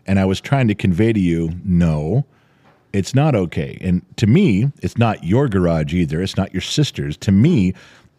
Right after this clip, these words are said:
that's why I said what I said. It was like, "Look, this is just as much your brother's as it was your dad's now.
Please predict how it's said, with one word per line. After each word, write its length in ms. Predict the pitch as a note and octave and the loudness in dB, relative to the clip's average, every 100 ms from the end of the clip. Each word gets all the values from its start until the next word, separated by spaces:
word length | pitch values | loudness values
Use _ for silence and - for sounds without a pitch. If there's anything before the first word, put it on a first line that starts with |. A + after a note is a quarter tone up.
| _ | _
that's 240 | A2+ A#2 - | -2 0 0
why 160 | A#2+ | 0
I 40 | G2 | 0
said 280 | - A2+ F#2+ | 0 0 2
what 160 | F2+ | 0
I 80 | D#2+ | -2
said. 520 | - G#3 A2 E2+ A#2 - _ - | -4 -2 0 -2 -6 -12 _ -4
It 40 | |
was 140 | G2 G2+ | 0 0
like, 260 | F#2 - | -2 -4
"Look, 220 | C#3 A2 - - _ _ _ A#2 | -2 -2 -4 -20 _ _ _ -18
this 300 | G#2+ C#3 F3 | -4 0 0
is 140 | C#3+ F#2 | 0 -2
just 320 | - C3 - | 0 -2 -2
as 180 | G2+ G#2+ | -4 0
much 220 | A2+ - | -2 0
your 100 | F#2 | -2
brother's 460 | D2 G#2 A2 F2 E2 | 0 0 2 0 0
as 100 | E2+ | -4
it 120 | D#2+ | -2
was 200 | G2 E2+ | -2 0
your 100 | F2 | -2
dad's 400 | C2 F#2 F#2+ E2 | 0 0 0 -2
now. 240 | C#2+ - | -6 -8